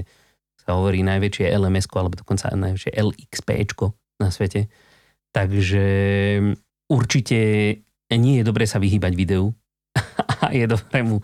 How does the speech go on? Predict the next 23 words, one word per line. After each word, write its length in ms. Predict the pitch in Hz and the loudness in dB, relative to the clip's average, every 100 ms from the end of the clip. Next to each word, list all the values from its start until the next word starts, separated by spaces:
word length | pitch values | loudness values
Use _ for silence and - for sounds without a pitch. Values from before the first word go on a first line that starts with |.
| - - _ | -6 -20 _
mu 120 | 117 | 0
aspoň 240 | 113 - 104 | 0 0 -2
trošku 260 | 113 - | -2 -4
porozumieť. 600 | 107 104 92 90 85 87 _ | -4 -2 -2 -4 -6 -8 _
A 240 | - 107 - | -2 -2 -2
možno 480 | 87 - - 135 123 | -2 -2 0 0 0
sa 100 | 120 | 0
to 120 | 117 | -2
zdá, 260 | 110 117 | 0 2
že 160 | 120 113 | 2 0
je 80 | 104 | -2
to 80 | - | -4
strašne 320 | - 101 101 | -6 -4 -2
jednoduché 420 | 120 143 131 135 | 0 0 0 -2
používať 480 | 120 123 120 117 113 | -2 -2 0 0 0
video. 380 | 110 110 107 104 - - - - _ _ _ _ _ - | 0 2 0 -2 -8 -20 -20 -20 _ _ _ _ _ -2
Nie 420 | 131 123 139 139 | 2 4 4 4
je 40 | |
to 80 | 113 | 2
až 240 | - 104 - | 0 0 0
také 240 | 95 - | -4 -6
super 260 | - 104 90 | -8 -4 -2
jednoduché. 580 | 90 87 85 - - | 0 -2 -4 -6 -12